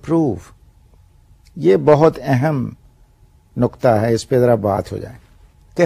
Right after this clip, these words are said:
ہم یہ بالکل اسیوم نہیں کر رہے کہ جو، جو ہمارا خیال ہے، جو ہم پروو کرنا چاہتے ہیں کہ واقعی امپروومنٹ ہے، تو ہم بالکل یہ اسیوم نہیں کریں گے، بلکہ ہم یہ اسیوم کریں گے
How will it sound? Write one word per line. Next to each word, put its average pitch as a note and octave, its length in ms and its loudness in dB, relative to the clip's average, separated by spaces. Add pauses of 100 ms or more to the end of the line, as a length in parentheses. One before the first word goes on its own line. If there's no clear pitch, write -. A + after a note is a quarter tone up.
ہم E3+ 220 2
یہ C3+ 320 2 (800)
بالکل F3+ 520 2
اسیوم D3 560 -2
نہیں C#3 320 2
کر B2 160 2
رہے G2+ 320 -10 (100)
کہ B2 100 -4
جو، A#2 220 0 (240)
جو B2 260 -2
ہمارا A#2+ 260 2
خیال A#2+ 460 2
ہے، F#2 200 -6 (400)
جو B2 120 -2
ہم B2 80 0
پروو C3+ 300 2
کرنا C3+ 340 0
چاہتے A#2 400 -2
ہیں G#2+ 140 -6
کہ A2+ 120 -6 (100)
واقعی A#2 320 0
امپروومنٹ A#2+ 500 -4
ہے، A#2+ 220 -2 (1040)
تو C#3 220 0
ہم D#3+ 160 -2
بالکل E3+ 460 2
یہ D#3 200 4
اسیوم C#3 380 -2
نہیں B2 300 -2
کریں F#2+ 280 -6
گے، - 100 -14 (100)
بلکہ C3 300 -2
ہم C3+ 240 -2
یہ D3+ 160 4
اسیوم C#3 360 -2
کریں B2+ 320 0
گے C#3 180 -2